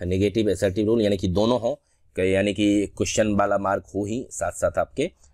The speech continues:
नेगेटिव भी हो। तो simply is, am, are plus subject plus not plus वी वन आईएनजी plus object, that means is she not writing a letter, ये क्या वह पत्र नहीं लिख रही है, तो इसमें is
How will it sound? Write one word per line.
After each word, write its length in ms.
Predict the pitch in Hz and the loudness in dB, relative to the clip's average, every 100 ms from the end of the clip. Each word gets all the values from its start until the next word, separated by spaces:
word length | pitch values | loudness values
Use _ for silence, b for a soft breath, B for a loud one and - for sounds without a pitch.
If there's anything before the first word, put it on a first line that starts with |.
| - | -4
नेगेटिव 360 | 90 92 95 87 | -2 0 -2 -4
भी 140 | 87 | -4
हो। 140 | 85 | -4
तो 120 | 85 80 | -6 -4
simply 460 | 107 107 123 143 - _ _ - | -2 0 2 2 -2 _ _ -4
is, 120 | 101 | 0
am, 160 | 110 101 | 2 0
are 200 | 98 147 - 98 | 0 -2 -4 -8
plus 260 | 95 - | -8 -6
subject 320 | 85 85 139 - - | -6 0 0 -2 -2
plus 260 | 101 107 104 | -2 0 -2
not 200 | 110 143 - | -2 -2 -2
plus 220 | 101 104 87 | -2 -2 -2
वी 120 | 107 | 0
वन 160 | 110 | 0
आईएनजी 400 | 110 107 113 135 120 | 0 0 0 -2 -2
plus 180 | 90 90 | -4 -4
object, 340 | 80 82 80 | -4 -6 0
that 180 | 95 95 | 0 0
means 180 | 110 92 b b b - | -2 -4 b b b -4
is 160 | 127 - | -4 -2
she 160 | 143 | 0
not 200 | 127 117 | 2 0
writing 380 | 123 107 110 127 | 0 -2 0 -2
a 60 | 131 | -2
letter, 320 | 139 151 95 - _ - | 0 -2 -8 -16 _ -10
ये 80 | 92 - _ _ - | -10 -10 _ _ 0
क्या 160 | 107 | 0
वह 160 | 113 110 | 0 -4
पत्र 180 | 117 110 | -8 -6
नहीं 280 | 95 87 127 | -8 -6 -2
लिख 160 | 147 160 | -2 0
रही 220 | 156 156 | 0 -2
है, 200 | 110 - b b b - | -10 -18 b b b -2
तो 100 | 101 | 0
इसमें 320 | 98 101 101 - | 0 -2 -4 0
is 200 | 117 147 | 2 2